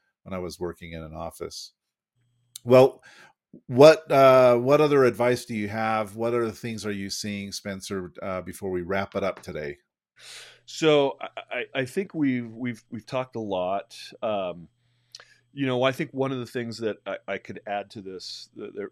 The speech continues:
Speaker 2: there was another study. Let me just share one more study, and it's a Harvard Business Review, uh, report that is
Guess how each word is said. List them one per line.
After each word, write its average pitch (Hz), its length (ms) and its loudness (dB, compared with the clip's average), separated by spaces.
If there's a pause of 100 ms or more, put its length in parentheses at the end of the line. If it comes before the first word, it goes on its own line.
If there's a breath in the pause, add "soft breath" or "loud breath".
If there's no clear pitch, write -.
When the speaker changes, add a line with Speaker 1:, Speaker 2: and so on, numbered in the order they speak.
Speaker 2:
there 104 120 -6
was 101 140 -10
another 101 300 -10
study. 92 580 -10 (380)
Let 104 100 -14
me 107 60 -8
just 104 340 -12 (160)
share 107 300 -10
one 101 260 -10
more 101 460 -10
study, 95 540 -8
and 98 120 -12
it's - 160 -18
a 92 140 -8 (160)
Harvard 127 420 -6
Business 113 380 -12
Review, 92 580 -12
uh, 90 240 -12
report 101 540 -12
that 95 80 -16
is 95 140 -20